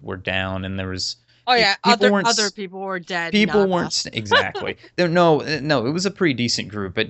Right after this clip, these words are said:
Speaker 1: uh, there's just those things, like, you have to know where to stand, and you have to, and that was fuzzy about some of the math about, like, the tethers going one direction and the ice going the other, but it only took about two tries of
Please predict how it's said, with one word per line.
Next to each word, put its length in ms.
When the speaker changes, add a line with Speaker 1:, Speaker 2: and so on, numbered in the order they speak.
Speaker 1:
uh, 200
there's 220
just 180
those 220
things, 300
like, 160
you 80
have 260
to 80
know 140
where 100
to 80
stand, 520
and 60
you 60
have 120
to, 140
and 140
that 100
was 180
fuzzy 340
about 240
some 180
of 60
the 80
math 400
about, 340
like, 440
the 140
tethers 540
going 320
one 180
direction 520
and 100
the 100
ice 240
going 280
the 100
other, 300
but 180
it 60
only 240
took 240
about 240
two 180
tries 460
of 100